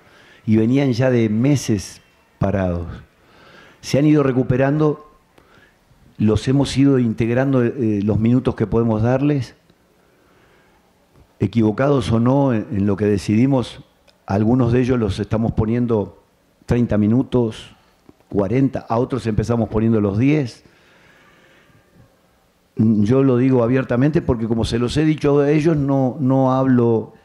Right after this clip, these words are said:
en público algo que no, en este caso, ¿no? Eh, estoy feliz por ellos que están a la orden, pero también sé que no están al cien por ciento.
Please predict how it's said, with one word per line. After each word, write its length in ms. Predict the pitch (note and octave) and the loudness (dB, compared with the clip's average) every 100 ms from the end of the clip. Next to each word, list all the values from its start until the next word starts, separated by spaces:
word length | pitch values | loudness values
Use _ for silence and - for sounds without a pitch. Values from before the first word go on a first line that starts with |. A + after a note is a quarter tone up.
| _ - | _ -8
en 160 | A2 | -4
público 420 | - B2 A#2+ A2+ | 0 0 0 0
algo 220 | A#2+ A#2+ G#2+ | 0 0 0
que 100 | A2 | 0
no, 460 | A2 G#2+ G2 F#2+ G#2+ | 0 0 0 -2 0
en 120 | A#2 | 0
este 180 | A#2 G#2+ | 0 -2
caso, 320 | A2 - G2 | -2 -2 -2
¿no? 240 | G#2+ C3 | 0 0
Eh, 500 | C3+ A2 G#2+ G2 G2 - | 0 2 2 0 -4 -8
estoy 220 | A#2+ C#3+ | -4 0
feliz 300 | B2+ A#2+ B2+ | 0 0 0
por 180 | - A#2+ | 0 0
ellos 240 | C3+ C3+ | 0 0
que 80 | - | -4
están 340 | G2 B2 A#2+ G#2 - - - - - | -4 -2 -2 -4 -14 -20 -20 -20 -8
a 100 | G2+ | -2
la 140 | G#2+ | 0
orden, 380 | B2 D3 E3 D3 - _ _ _ - | 2 2 0 -2 -10 _ _ _ -2
pero 200 | A#2 A2+ | 0 0
también 480 | A#2+ C3+ C#3 C3+ - _ _ _ _ _ _ _ _ - | 2 2 2 -2 -8 _ _ _ _ _ _ _ _ -8
sé 260 | - - A2 | -6 -4 -2
que 80 | A2+ | -2
no 60 | |
están 200 | G#2 G#2+ | -2 -2
al 80 | G2 | -2
cien 160 | G2+ F#2 | -2 -4
por 120 | E2+ | -4
ciento. 380 | - - - | -6 -14 -14